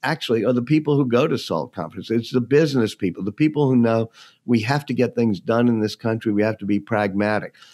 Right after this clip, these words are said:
And we should all each day, after the past five or six years we've been through where things have been polarized, say, "What can I do each day to try to be more sensible and more pragmatic and to tamp down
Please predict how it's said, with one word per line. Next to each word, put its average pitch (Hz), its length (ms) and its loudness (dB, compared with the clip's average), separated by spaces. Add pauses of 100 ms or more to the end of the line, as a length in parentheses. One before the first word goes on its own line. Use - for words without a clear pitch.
(160)
And 139 80 0
we 151 80 4
should 147 240 -2
all 165 520 2
each 135 300 0
day, 120 220 4
after 120 260 0
the 127 80 -2
past 120 420 0
five 120 240 -2
or 131 60 -2
six 123 320 -6
years 120 320 2
we've 117 240 0
been 117 240 4
through 113 300 2
where 110 160 0
things 113 260 0
have 113 100 -6
been 113 160 -2
polarized, 107 520 -2 (340)
say, 139 160 2
"What 214 240 0
can 262 160 -4
I 190 80 4
do 131 500 2
each 160 460 -2
day 101 480 0 (400)
to 135 120 -2
try 143 380 0
to 135 120 2
be 113 340 0
more 120 280 2
sensible 147 760 -2
and 101 100 0
more 107 240 2
pragmatic 104 760 -2 (280)
and 117 140 0
to 123 100 2
tamp 160 540 -2 (140)
down 120 520 2